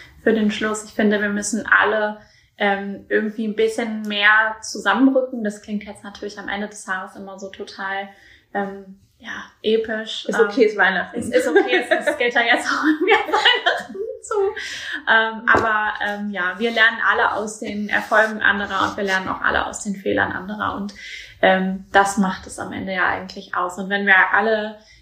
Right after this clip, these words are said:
Speaker 1: ähm, kommunizieren können, was wir gelernt haben aus guten Beispielen und auch aus unseren Fehlern, ähm, dann sind wir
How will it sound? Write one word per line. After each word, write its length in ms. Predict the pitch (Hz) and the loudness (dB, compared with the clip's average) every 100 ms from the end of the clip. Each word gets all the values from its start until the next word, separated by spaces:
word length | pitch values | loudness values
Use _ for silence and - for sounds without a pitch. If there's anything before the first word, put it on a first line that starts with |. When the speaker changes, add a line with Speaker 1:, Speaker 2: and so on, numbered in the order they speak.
| - | -4
Speaker 1:
ähm, 520 | 202 196 202 196 - - | 0 0 -2 -6 -10 -8
kommunizieren 800 | - 220 220 220 - 262 269 240 | 0 2 2 0 0 2 4 4
können, 600 | - 285 262 220 233 - - | 0 -2 0 -2 -4 -10 0
was 280 | 214 214 226 | 2 2 0
wir 100 | 220 | -2
gelernt 360 | 208 220 233 240 | 2 2 2 2
haben 460 | 220 214 220 - | 2 2 -6 -10
aus 540 | 208 202 202 - - - | -2 -2 -2 -8 -16 -8
guten 520 | 254 254 254 247 240 - | -6 -4 -2 -2 -4 -8
Beispielen 500 | 214 226 214 - 240 - | 0 2 2 0 -6 -6
und 120 | - | -2
auch 180 | - - | -2 -2
aus 160 | 208 | -4
unseren 220 | 220 208 | -4 -4
Fehlern, 420 | 214 240 208 226 - - - - _ - | -2 -4 -2 -4 -8 -20 -20 -20 _ 2
ähm, 440 | 202 202 196 202 - | 4 4 0 -6 -2
dann 160 | 202 | 0
sind 180 | 214 214 | 0 2
wir 120 | 220 | 4